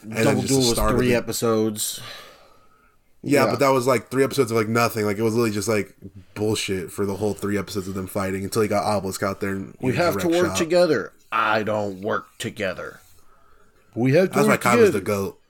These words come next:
Speaker 1: He don't give a fuck about no Yugimoto. He's like, "Fuck Yugimoto, fuck Joey
Speaker 2: <laughs>
Speaker 1: Wheeler, fuck Taya Gardner.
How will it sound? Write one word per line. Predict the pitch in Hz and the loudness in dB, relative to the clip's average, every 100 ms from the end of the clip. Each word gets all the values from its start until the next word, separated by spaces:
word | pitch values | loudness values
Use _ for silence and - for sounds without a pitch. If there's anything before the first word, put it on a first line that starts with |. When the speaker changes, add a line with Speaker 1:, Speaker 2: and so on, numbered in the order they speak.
| _ _ _ _ _ _ _ _ _ _ _ _ _ 107 | _ _ _ _ _ _ _ _ _ _ _ _ _ -8
Speaker 1:
He | |
don't | 120 107 | -4 -2
give | 101 | -2
a | 92 | -2
fuck | 107 92 | -4 -4
about | 95 | -4
no | 95 | -4
Yugimoto. | 95 95 95 95 92 92 | -4 -4 -4 -4 -4 -4
He's | 107 | -4
like, | 104 - | -4 -2
"Fuck | 131 131 | -2 -2
Yugimoto, | 113 117 107 98 98 - | -6 -4 -2 -2 -2 -2
fuck | 120 123 107 | -2 0 0
Joey | 107 101 | 0 0
Speaker 2:
<laughs> | |
Speaker 1:
Wheeler, | 98 98 98 | -2 -2 -2
fuck | 95 117 123 - | -4 -4 -4 -2
Taya | 113 98 | -2 -2
Gardner. | 101 98 98 | -4 -4 -6